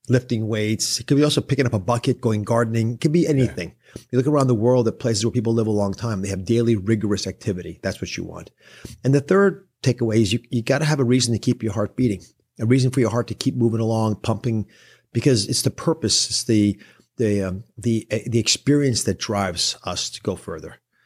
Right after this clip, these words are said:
Speaker 1: I'm always amazed that we are gifted with this incredible body, the temple of our soul. And so many of us ignore the deeper realities of what that affords us. I mean, if your eyes can see millions of different colors,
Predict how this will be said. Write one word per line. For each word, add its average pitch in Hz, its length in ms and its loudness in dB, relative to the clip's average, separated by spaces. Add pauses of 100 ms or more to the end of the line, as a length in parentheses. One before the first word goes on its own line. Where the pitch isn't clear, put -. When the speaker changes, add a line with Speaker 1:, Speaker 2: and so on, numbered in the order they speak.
(340)
Speaker 1:
I'm 113 120 2
always 143 220 4
amazed 135 360 4
that 127 60 2
we 117 200 0
are 107 80 2
gifted 123 420 0
with 101 180 -6
this - 180 -2
incredible 104 920 -4 (160)
body, 110 320 0
the 90 160 -12
temple 104 500 -4
of 90 80 -4
our 92 120 -4
soul. 110 500 -2 (500)
And 120 160 2
so 147 160 0
many 151 220 2
of 151 100 0
us 127 160 0
ignore 120 600 0 (260)
the 107 80 -4
deeper 95 500 -2 (160)
realities 101 560 -2
of 98 60 -4
what 101 140 -2
that 110 120 -2
affords 123 420 -6
us. - 300 -6 (320)
I - 40 -6
mean, 120 80 2
if 110 80 0
your 147 100 4
eyes 151 200 2
can 127 100 0
see 127 160 2
millions 120 420 2
of 117 60 2
different 107 180 -4
colors, 117 500 -4